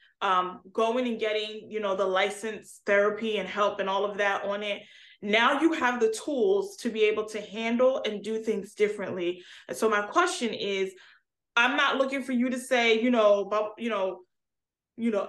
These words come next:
"Absolutely, me and Jasmine are gonna be together forever." I understand that you're still dating in your marriage, which, you know, goes on forever, but, you know, this is very new.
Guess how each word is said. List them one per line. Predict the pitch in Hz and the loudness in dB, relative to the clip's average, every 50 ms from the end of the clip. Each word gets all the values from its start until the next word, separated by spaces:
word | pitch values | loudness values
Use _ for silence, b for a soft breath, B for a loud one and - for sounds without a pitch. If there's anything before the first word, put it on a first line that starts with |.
| - 240 | -4 -6
"Absolutely, | 247 240 - 240 240 262 247 233 233 233 | -6 -6 -4 -4 -4 -2 -2 -2 -2 -2
me | 220 233 247 254 | 0 0 0 0
and | 240 226 | 2 0
Jasmine | 233 226 226 233 233 | 0 -2 -2 -2 -2
are | 233 | -2
gonna | 233 226 220 | -2 -2 -2
be | 220 | -2
together | 220 214 220 214 220 | -2 -2 -2 -4 -4
forever." | 220 254 - - 214 214 202 208 202 - - | -4 -6 -6 -4 -4 -4 -2 -2 -4 -2 -2
I | 233 220 - 226 | -4 -4 -4 -4
understand | 226 226 233 233 - 240 226 220 214 | -6 -6 -8 -8 -8 -10 -8 -8 -8
that | 175 190 | -4 -4
you're | 214 | -4
still | 202 - 240 233 220 | -4 -4 -2 -2 -2
dating | 220 196 196 196 208 226 | 0 -2 -4 -4 -4 -4
in | 233 233 | -2 0
your | 240 254 254 | 0 0 2
marriage, | 247 220 196 196 196 202 202 196 - - - - - _ | 2 0 0 0 -2 -2 -4 -6 -8 -12 -16 -18 -20 _
which, | - 208 208 202 208 - | -4 -2 -2 -2 -2 -2
you | 254 | -2
know, | 226 196 175 180 185 185 - | -2 -2 -2 -4 -6 -8 -4
goes | - 196 202 196 214 | -2 -2 -2 0 0
on | 202 202 | -2 -2
forever, | - 240 214 - 208 196 196 196 | -2 -4 -2 -2 -2 -2 -2 -2
but, | 190 196 190 170 | -2 -2 -2 -2
you | 208 214 | -2 -2
know, | 202 190 196 185 | -2 0 -2 -2
this | 190 202 202 - | -4 -6 -8 -8
is | 214 190 185 | -12 -8 -2
very | 202 196 202 220 247 254 | 0 0 2 2 0 0
new. | 233 226 254 269 226 185 175 175 190 | 0 0 2 2 2 2 2 0 -4